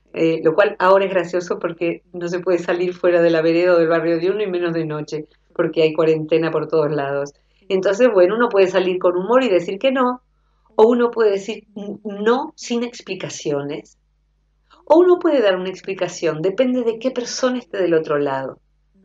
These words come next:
"No, la verdad es que no puedo a esa hora, hoy no puedo, ¿eh? Por ahora no puedo". Y hay veces en que no hay que dar explicaciones. Hay veces en que las personas que no saben decir que no, eh, se llenan de explicaciones.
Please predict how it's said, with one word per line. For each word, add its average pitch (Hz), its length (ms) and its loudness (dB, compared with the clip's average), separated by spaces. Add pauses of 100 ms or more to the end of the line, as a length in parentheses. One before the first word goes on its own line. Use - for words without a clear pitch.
(100)
"No, 185 320 -2
la 165 140 -2
verdad 180 240 -2
es 196 100 -14
que 180 160 -4
no 160 280 -2
puedo 131 260 -4
a 131 40 -6
esa 139 260 -6
hora, 135 340 -4 (120)
hoy 240 260 4 (180)
no 156 220 -2
puedo, 139 520 -4 (420)
¿eh? 180 260 -4
Por 180 180 4
ahora 226 380 2
no 170 160 -2
puedo". 143 460 -4
Y 226 60 2
hay 240 80 4
veces 302 320 -10
en 262 120 -6
que 208 120 -8
no 208 260 -8
hay 254 220 -8
que 175 140 -4
dar 156 160 -6
explicaciones. 151 1080 -8 (760)
Hay 185 120 -2
veces 214 320 -4
en 196 120 -4
que 185 260 -6 (260)
las 170 160 -2
personas 208 420 -6
que 190 120 -6
no 190 180 -6
saben 196 420 -2
decir 165 300 -6
que 185 140 -6
no, 170 340 -4 (640)
eh, 147 400 2
se - 320 -2
llenan 240 460 0
de 175 60 -2
explicaciones. 147 1080 -8